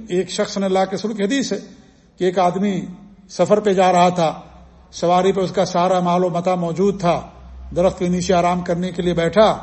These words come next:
سو گیا، سواری غائب ہو گئی، بہت تلاش کیا، سواری نہیں ملی، پھر آ کر کے اسی درخت کے نیچے آرام کرنے لگا۔ کچھ دیر کے بعد دیکھتا سواری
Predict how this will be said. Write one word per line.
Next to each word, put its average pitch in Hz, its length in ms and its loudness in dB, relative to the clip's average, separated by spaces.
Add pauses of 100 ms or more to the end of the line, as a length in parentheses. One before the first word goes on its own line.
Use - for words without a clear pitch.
(400)
سو 185 240 -2
گیا، 190 300 4
سواری 170 360 -2
غائب 175 260 2
ہو 196 180 2
گئی، 208 160 2
بہت 165 320 -4
تلاش 180 300 -2
کیا، 196 120 -2
سواری 165 360 -4
نہیں 208 160 -2
ملی، 214 260 0 (520)
پھر 240 180 2
آ 214 120 8
کر 214 160 2
کے 196 140 -2
اسی 196 140 2
درخت 202 260 0
کے 214 60 -2
نیچے 196 240 0
آرام 185 280 2
کرنے 185 240 -4
لگا۔ 175 400 0 (400)
کچھ 226 160 -2
دیر 214 220 6
کے 214 120 -2
بعد 196 260 4
دیکھتا 190 340 0
سواری 180 480 0